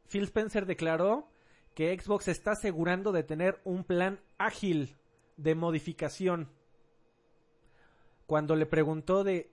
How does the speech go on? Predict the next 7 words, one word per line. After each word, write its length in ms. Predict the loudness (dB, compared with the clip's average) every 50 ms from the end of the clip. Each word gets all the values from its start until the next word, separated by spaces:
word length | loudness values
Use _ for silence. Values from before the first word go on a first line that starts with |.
| -12
qué 160 | -4 0 0
harías, 640 | 2 2 2 2 2 2 2 0 -2 -6 -14 -20 -20 _ _ _ _ _ _ _ _ _ _ _ _ _ _ -6
eh, 480 | -2 -2 0 0 0 0 -2 -2 -4 -4
o, 160 | -4 -4 -4 -4
o 280 | -4 -4 -2 -2 -4 -4
Microsoft, 540 | -4 -4 -4 -4 -2 -6 -6 -4 -4 -6 -6 -10 -20 _ -20 -20 -20 -20 -20 -16
si 240 | -8 -4 -4 -4